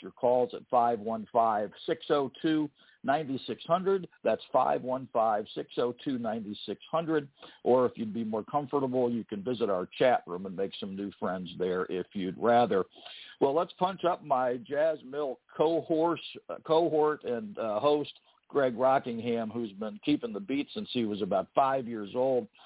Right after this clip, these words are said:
Uh, he is an alumnus of the prestigious Interlochen Arts Academy and Northeastern University. He's worked with Nancy Wilson, Freddie Cole, Kenny Burrell, Glenn Miller, and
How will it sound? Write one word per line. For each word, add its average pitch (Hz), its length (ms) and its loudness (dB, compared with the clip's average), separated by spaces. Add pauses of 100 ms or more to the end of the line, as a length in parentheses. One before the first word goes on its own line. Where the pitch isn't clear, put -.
(200)
Uh, 92 200 2
he 127 160 -2
is 110 160 -4
an 104 80 -8
alumnus 117 540 -2
of 98 180 -2
the 95 80 -14
prestigious 107 680 -4 (120)
Interlochen 107 640 0
Arts 120 320 0
Academy 123 640 2 (340)
and 131 280 -2
Northeastern 123 720 -2
University. 117 760 -2 (380)
He's 139 180 4
worked 160 300 4
with 110 140 -6
Nancy 135 380 -4
Wilson, 135 640 -4 (160)
Freddie 151 320 2
Cole, 139 460 2 (380)
Kenny 160 240 2
Burrell, 127 720 2 (280)
Glenn 147 320 2
Miller, 131 360 0
and 92 120 -10